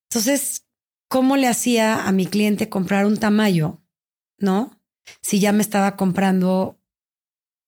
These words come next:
Giacomettis y cosas así. Entonces,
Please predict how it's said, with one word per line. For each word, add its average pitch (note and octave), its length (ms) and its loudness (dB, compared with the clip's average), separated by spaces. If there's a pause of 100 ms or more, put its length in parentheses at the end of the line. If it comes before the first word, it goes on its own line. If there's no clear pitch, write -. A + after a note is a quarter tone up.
(580)
Giacomettis F#3+ 800 0
y F3+ 60 -4
cosas F3 300 -2
así. F3 420 -6 (960)
Entonces, A#3 680 0